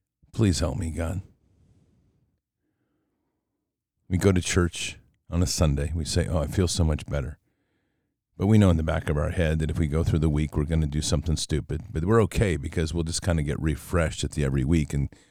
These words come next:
we'll just be there every week with some money in the offering plate, and we'll tell God, "I'm sorry for what I did. Forgive me. I'll,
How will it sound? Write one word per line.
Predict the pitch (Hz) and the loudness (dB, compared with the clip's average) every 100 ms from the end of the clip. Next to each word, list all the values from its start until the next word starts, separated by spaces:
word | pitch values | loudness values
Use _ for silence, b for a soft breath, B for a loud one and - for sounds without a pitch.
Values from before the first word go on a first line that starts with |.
| B | B
we'll | 95 | 0
just | 85 - | 0 0
be | 87 87 | 0 2
there | 82 | 2
every | 80 82 | 2 2
week | 73 80 78 | 0 0 -2
with | 78 | -4
some | - 76 | -2 0
money | 73 82 | 0 2
in | 80 | 2
the | 76 | 2
offering | 76 76 73 71 | 0 -2 -2 -2
plate, | - 76 80 | 0 0 2
and | 76 | 2
we'll | 78 | 0
tell | - 73 | 0 0
God, | 67 65 73 B B B B - | 0 -2 -4 B B B B -2
"I'm | 85 95 | 2 2
sorry | - 78 80 | 2 2 2
for | - | 0
what | 73 85 | 0 0
I | 80 | -2
did. | 73 73 82 | -4 -4 -4
Forgive | 82 80 80 73 | -2 0 0 0
me. | 76 87 | 2 4
I'll, | 80 80 - | 4 2 -2